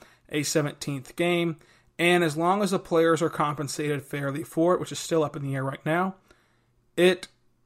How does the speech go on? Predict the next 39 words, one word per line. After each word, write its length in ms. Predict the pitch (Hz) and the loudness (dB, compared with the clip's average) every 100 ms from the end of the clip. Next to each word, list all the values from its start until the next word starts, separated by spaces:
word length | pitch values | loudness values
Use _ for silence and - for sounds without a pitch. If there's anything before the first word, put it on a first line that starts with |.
| - | -4
makes 200 | 160 - | -2 0
sense 160 | 175 | 2
all 60 | 180 | 4
the 60 | |
way 80 | 185 | 4
around. 340 | 185 226 214 - _ _ _ _ _ _ _ _ _ _ _ | 4 2 -2 -6 _ _ _ _ _ _ _ _ _ _ _
The 140 | 170 | 8
only 160 | 226 277 | 10 8
thing 100 | 277 | 6
that 80 | 240 | 6
doesn't 220 | 247 262 | 6 4
make 100 | 220 | 0
sense 300 | - 196 190 | 2 0 0
is, 360 | 185 190 - - | 2 4 2 -2
how 320 | - 190 214 | -2 2 4
does 140 | 220 185 | 4 4
this 220 | 180 - | 2 4
all 160 | 165 143 | 4 4
work? 400 | 170 - - - _ _ _ _ _ _ _ _ _ _ _ _ | 0 -8 -14 -20 _ _ _ _ _ _ _ _ _ _ _ _
Right 200 | 175 190 | 2 4
now 120 | 185 214 | 4 4
you 140 | 214 | 4
have 100 | 180 | 4
a 60 | 160 | 6
very 180 | 185 | 6
balanced 420 | 160 156 170 175 - | 6 6 4 2 -4
schedule, 480 | 175 165 151 180 - _ _ _ _ - | 0 0 0 -4 -6 _ _ _ _ 2
eight 180 | 170 165 | 4 6
home 240 | 175 170 | 4 4
games, 300 | 160 165 156 | 4 2 0
eight 180 | 151 165 | -2 0
road 220 | 160 143 | 0 0
games. 380 | 135 135 160 - _ _ _ _ _ _ _ _ _ _ _ | -4 -6 -8 -12 _ _ _ _ _ _ _ _ _ _ _
You 220 | - 180 185 | 0 2 2
play 400 | - 180 190 180 | 4 6 8 6
your 260 | 170 196 | 6 6
division, 480 | 196 185 180 190 196 - _ _ _ _ _ _ _ _ | 4 2 2 0 -2 -6 _ _ _ _ _ _ _ _
a 80 | 160 | -2
division 540 | 156 175 175 185 180 | 2 4 4 4 2